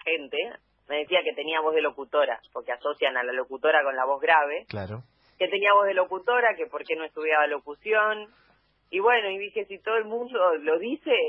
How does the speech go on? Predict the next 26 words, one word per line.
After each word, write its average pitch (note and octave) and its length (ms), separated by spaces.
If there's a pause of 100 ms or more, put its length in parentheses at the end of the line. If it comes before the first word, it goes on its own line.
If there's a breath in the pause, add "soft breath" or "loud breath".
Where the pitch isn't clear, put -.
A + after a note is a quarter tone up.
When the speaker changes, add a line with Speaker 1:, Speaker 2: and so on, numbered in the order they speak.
(380)
Speaker 1:
algo E3+ 300
deben D#3+ 260
escuchar D#3+ 500
que E3 180
yo D3 80
evidentemente C#3+ 760
no, F3 280 (380)
porque A#2+ 300
yo G3+ 60 (840)
nunca C#3+ 280
había C3 180 (100)
pensado B2+ 360
en B2+ 60
estudiar B2 280
locución. C3 500 (1400)
Y F#3 180
ahí G#3+ 420
me F3+ 160
puse F#3+ 220
a F3+ 300
hacer F#3+ 160
un F#3+ 120
curso A3 440
y D3+ 100
me D3+ 160
gustó D3 320